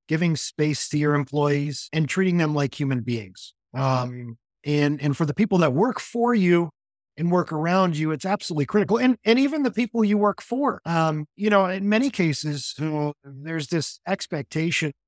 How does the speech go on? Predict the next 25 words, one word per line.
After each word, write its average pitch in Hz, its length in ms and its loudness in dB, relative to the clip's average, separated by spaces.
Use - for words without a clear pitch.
that 135 460 -4
your 135 160 -2
team 175 260 -2
has 131 360 0
that 131 320 -4
the 113 80 -8
bosses, 135 640 -2
um, 123 340 -2
or 147 160 2
the 135 80 2
leaders 143 320 4
of 147 80 2
the 127 80 -2
company 143 400 0
are 120 140 -6
always 135 480 0
going 127 260 -2
to 117 60 -8
be 117 560 -6
right, 127 360 0
or 120 340 -4
that 113 300 -2
they 127 120 -2
always 139 400 2
have 131 300 0